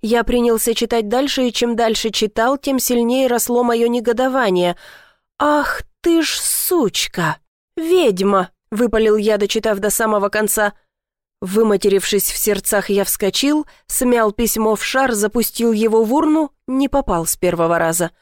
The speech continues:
Поднял смятый шар бумаги и расправил его на коленке и снова принялся перечитывать. Не знаю, на что я надеялся. Может быть, на то, что прочитанное мне привиделось? Нет, не привиделось.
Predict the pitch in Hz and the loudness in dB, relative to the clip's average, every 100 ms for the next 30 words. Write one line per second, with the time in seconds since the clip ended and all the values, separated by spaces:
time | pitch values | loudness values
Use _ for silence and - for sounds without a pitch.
0 | _ _ - 202 190 196 185 202 196 190 | _ _ 0 2 4 2 2 0 0 0
1 | 190 202 190 196 208 202 202 202 202 - | 0 0 0 0 2 2 2 0 0 -2
2 | 220 202 202 190 196 202 202 214 214 214 | -2 0 2 0 0 0 0 0 0 0
3 | 208 233 - 254 - 254 220 180 208 196 | -2 -4 -4 -4 0 2 2 2 2 2
4 | 190 - 202 196 196 - 208 190 190 - | 2 0 -2 0 -2 -2 -2 0 -2 -4
5 | _ _ _ _ _ _ _ - 202 190 | _ _ _ _ _ _ _ -4 0 0
6 | 190 190 175 156 165 - 175 170 170 180 | 0 0 0 0 -2 -2 -2 0 -2 -2
7 | 170 180 - 196 - _ _ _ 214 226 | -2 -2 -6 -8 -12 _ _ _ -2 0
8 | 226 214 208 240 240 262 247 - 233 233 | 0 -2 -2 -2 -2 0 -2 -2 -4 -2
9 | - 254 240 247 233 254 254 254 262 302 | -2 -2 0 0 0 -2 -2 -2 0 0
10 | 202 165 160 - - _ _ _ - 180 | 0 -2 -4 -6 -10 _ _ _ -8 -4
11 | 165 156 - - - _ _ _ 233 240 | -2 -2 -6 -12 -16 _ _ _ -2 -2
12 | 220 220 202 160 147 139 131 - - | 0 -2 -2 -4 -4 -6 -6 -8 -8